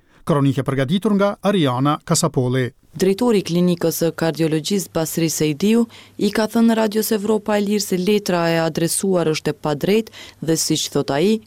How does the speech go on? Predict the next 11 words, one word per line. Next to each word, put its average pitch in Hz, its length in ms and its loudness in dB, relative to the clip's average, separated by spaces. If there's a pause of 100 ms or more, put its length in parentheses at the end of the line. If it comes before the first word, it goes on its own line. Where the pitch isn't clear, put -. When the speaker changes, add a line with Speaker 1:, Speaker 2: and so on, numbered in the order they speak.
(140)
Speaker 2:
kardiologjia 160 640 0
invazive 214 580 2
dhe 180 80 0
kardiokirurgjia 170 1000 0 (340)
e 147 80 2
mbështesin 170 640 0
njëra 156 240 0
tjetrën 220 560 0
dhe 226 240 -2
kanë 220 220 2
lidhshmëri 214 560 0